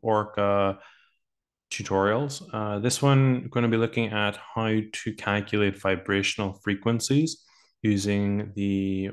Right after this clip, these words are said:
Orca system. Previously, we've looked at geometry optimizations and how to set up the program on a Windows eleven Pro environment.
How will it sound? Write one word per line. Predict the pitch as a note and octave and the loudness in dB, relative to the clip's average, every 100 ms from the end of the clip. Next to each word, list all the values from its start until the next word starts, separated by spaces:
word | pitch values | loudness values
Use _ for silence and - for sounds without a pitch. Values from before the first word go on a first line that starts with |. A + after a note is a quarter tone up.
| A2+ | -2
Orca | G2+ G2 G2 G2 F#2+ F#2+ F#2+ F2+ | -2 -2 -2 -2 0 -2 -4 -6
system. | A2 G2+ - C3 B2+ - _ _ _ _ - _ _ _ _ _ _ _ _ | -6 -4 -2 -2 -4 -8 _ _ _ _ -20 _ _ _ _ _ _ _ _
Previously, | - A#2+ B2 C3+ | 0 2 4 2
we've | A#2+ G#2+ | 2 2
looked | G#2+ G#2+ - | 0 -2 -2
at | G#2 G2 | -4 -4
geometry | - G2 G#2+ G#2 G#2 | -2 0 0 0 0
optimizations | F#2+ G2+ F#2+ F#2+ B2 C#3 C#3+ C3+ C3+ | 0 -2 -2 0 0 0 0 -2 -2
and | G#2+ | -6
how | - G2+ | -4 -4
to | G2 | -4
set | G2 - F#2+ F#2 | -4 -2 0 2
up | F2+ F2+ - _ | 0 -2 -8 _
the | G#2+ G2 F#2+ F#2 F#2 F2+ - - _ _ _ _ | -6 -2 0 0 -2 -4 -8 -20 _ _ _ _
program | - C#3 B2 A#2 A#2 | 4 6 6 4 2
on | - G#2 G#2 G2+ | 2 2 2 2
a | |
Windows | G2 G#2 G2+ | 0 0 0
eleven | G2 F#2 F#2 F2+ | 0 0 0 -4
Pro | F2+ - F#2+ F#2 F#2 | -6 -4 -2 -2 -4
environment. | F2+ F#2+ G2+ F#2 E2+ | -2 0 2 0 -4